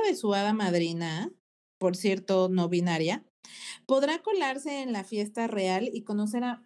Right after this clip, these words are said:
las personas correctas que estén interesadas en su talento y poder así lograr su sueño.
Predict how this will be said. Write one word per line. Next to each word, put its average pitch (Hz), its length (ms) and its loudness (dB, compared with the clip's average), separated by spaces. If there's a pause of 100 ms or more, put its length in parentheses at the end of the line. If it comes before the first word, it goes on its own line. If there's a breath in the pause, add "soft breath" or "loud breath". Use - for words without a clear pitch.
las 208 200 -4
personas 269 560 -4
correctas 220 640 0
que - 120 -4
estén 233 300 0
interesadas 214 920 -2
en 226 380 2 (200 loud breath)
su 220 240 0
talento 233 800 4
y 220 200 4
poder 208 520 2
así 208 260 0
lograr 196 540 0
su - 160 -14
sueño. 170 440 -6